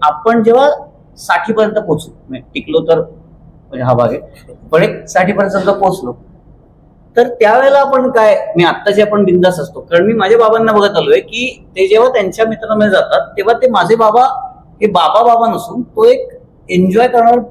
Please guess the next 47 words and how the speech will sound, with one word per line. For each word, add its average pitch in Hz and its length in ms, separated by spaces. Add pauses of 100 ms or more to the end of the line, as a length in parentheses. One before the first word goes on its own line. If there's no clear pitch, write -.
(140)
दिलखुलास 233 680
असा 202 260
माणूस 175 260
असतो. - 240 (640)
तर - 40
ती - 680
एक 254 160
वेगळीच 269 320
व्यक्ती - 260
वाटायला 135 280
लागते, - 240
ती 202 60
गंमत 226 280
वाटायला 165 280
लागते. - 360 (140)
मग 226 100
यावरती 226 600
काहीतरी 214 260
करूयात 139 320
का, 113 220
कसं 147 300
व्हावं 117 420
याबद्दल 196 420
मग 214 120
चर्चा 180 300
करत 185 220
करत 180 240
करत 175 280 (540)
मग 156 80
तासन 165 340
तास 175 180
आमचे 170 200
फोन 170 260
व्हायचे, 151 380
आम्ही 151 180
काय 151 160
काय 170 100
गोष्टी 165 280
आमच्या 143 240
आमच्यात 165 180
इम्प्रोव्हाइज 151 360
करायचो, 127 420
काय - 320
काय 156 140
गोष्टी 160 200
करून 160 260
बघायचो. 120 440